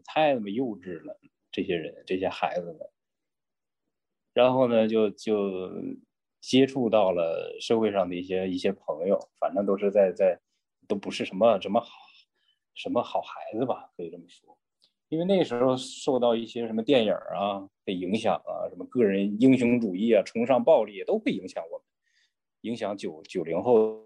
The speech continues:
这些，这些孩子。所以说那个时候就入到社会里面，跟着这些比我大的人一，一起玩儿，一起天天，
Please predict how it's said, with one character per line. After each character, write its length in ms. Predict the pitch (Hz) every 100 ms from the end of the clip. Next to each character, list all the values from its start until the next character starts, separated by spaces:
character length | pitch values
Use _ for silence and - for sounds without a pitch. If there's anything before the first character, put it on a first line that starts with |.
| 85
这 100 | 87
些， 160 | 92
这 140 | 85 92
些 120 | 87
孩 200 | - 76 -
子。 120 | - _ _ _ _ _ _ _ _ _ _ _ _ _ _ _ -
所 120 | 131
以 60 |
说 240 | 120 123 131 -
那 140 | 196 165
个 60 |
时 80 | -
候 80 | 101
就 100 | 104
入 200 | 110 104
到 160 | 92
社 180 | 92 110
会 160 | 101 107
里 120 | 85
面， 200 | 82 - _ _ _ _ -
跟 180 | 113
着 240 | 110 107 101
这 140 | 107
些 240 | - 104 101
比 160 | 107
我 140 | 101 87
大 260 | 135 104
的 80 | 104
人 180 | 90 90
一， 60 |
一 260 | 98 95 107
起 140 | -
玩 180 | 92 78
儿， 240 | 78 90 101
一 60 |
起 300 | 98 87 80
天 180 | - 98
天， 300 | 101 95